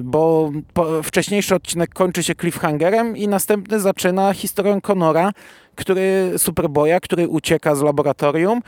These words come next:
i odkrywa ten świat i w zasadzie w-, widzimy cały odcinek, e, o nim, gdzie on, e, dowiaduje się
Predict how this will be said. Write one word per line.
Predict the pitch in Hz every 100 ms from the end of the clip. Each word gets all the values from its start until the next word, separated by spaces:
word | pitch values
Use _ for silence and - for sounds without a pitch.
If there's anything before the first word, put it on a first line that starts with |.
| - - - -
i | 196 214 226
odkrywa | 226 - - 233 160
ten | 139 135
świat | - 151 156
i | 175
w |
zasadzie | 156 160 185 185
w-, | 175 - - -
widzimy | 175 170 180 196
cały | 185 - 185 190
odcinek, | 185 - - 190 170 - - - 165 143
e, | 139 -
o | 160
nim, | 156 160 214 247 - - _ 139
gdzie | 131 160
on, | 160 165
e, | 156 156 147
dowiaduje | 156 156 151 160 165
się | 147 170 156 151